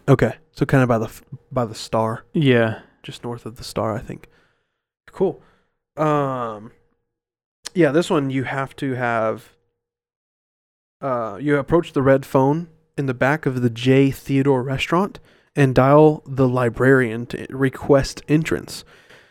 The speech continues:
Speaker 1: You'll need to give a password before the door opens, but don't worry, you were born for this. The password is posted on Instagram and Facebook each week.
Speaker 2: Cool.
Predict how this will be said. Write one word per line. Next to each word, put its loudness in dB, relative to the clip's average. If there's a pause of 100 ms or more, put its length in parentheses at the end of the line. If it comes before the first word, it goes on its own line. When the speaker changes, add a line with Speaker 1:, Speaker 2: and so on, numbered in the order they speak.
(220)
Speaker 1:
You'll 6
need 4
to -2
give 4
a -2
password 0
before -4
the -6
door -4
opens, -10
but -8
don't 0
worry, 0
you -2
were 2
born 0
for -12
this. -14 (440)
The 0
password 2
is -4
posted 0
on -4
Instagram -2
and 0
Facebook -6
each -10
week. -8 (240)
Speaker 2:
Cool. 4